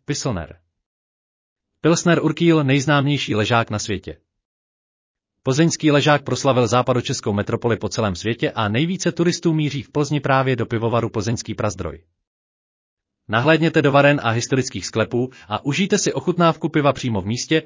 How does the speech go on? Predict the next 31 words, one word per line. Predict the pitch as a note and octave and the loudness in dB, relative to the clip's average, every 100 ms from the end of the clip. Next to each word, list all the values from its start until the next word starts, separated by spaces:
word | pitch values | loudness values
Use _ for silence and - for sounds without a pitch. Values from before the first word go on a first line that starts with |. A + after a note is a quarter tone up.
| _ | _
kde | G#2+ | -6
se | A2 A#2+ | -2 0
pivo | C#3 C3+ | 0 0
vaří | B2 A#2+ A2 | 0 -2 -2
stále | - B2 B2 | 0 2 0
stejným | - C3 C3 | 0 0 0
způsobem | G#2+ - C3 D3+ C#3 C3+ | -4 -8 -4 0 0 0
již | G#2+ - | -2 -6
od | A#2+ | -4
roku | C#3+ C#3 | -4 -4
tisíc | C3+ C3 - C3 - | -6 -6 -6 -8 -8
osm | B2 D3+ | -6 -4
set | - B2 | -4 -4
čtyřicet | - - E3+ F3 B2+ | -6 -2 -2 0 -2
dva. | F#2 E2+ - _ _ _ _ _ _ _ _ _ _ _ _ | -2 -8 -10 _ _ _ _ _ _ _ _ _ _ _ _
Prohlídku | - D3 G#3+ - G3+ | 0 2 2 0 -4
zpestřují | - F3+ - G3+ F#3+ | 0 -2 0 0 0
pivní | D#3+ D#3 C#3 | 2 2 2
degustace, | C3 C#3+ - C#3 C#3+ C3+ | 0 0 -2 0 0 -2
škola | - D#3 D3 | -4 2 2
čepování | - C#3 C#3+ D3 C#3+ D3 | 2 0 2 2 2 0
a | A2+ | -2
další | A2+ B2+ B2 G#2 | 0 0 -2 -4
zážitkové | G#2 A2 B2 - A2+ | 0 0 -2 -4 -2
programy | F2+ G#2+ B2+ C#3 C#3 | -2 -2 0 -2 -2
či | A2+ | -6
posezení | F2+ B2+ C#3+ C3 C3 G#2+ | -6 -4 -4 -2 -2 -4
v | |
hospodě | A2+ - - C3+ | -6 -2 -2 0
na | A2+ | -2
Spilce, | - D3+ D3 D3 | -2 -2 0 -4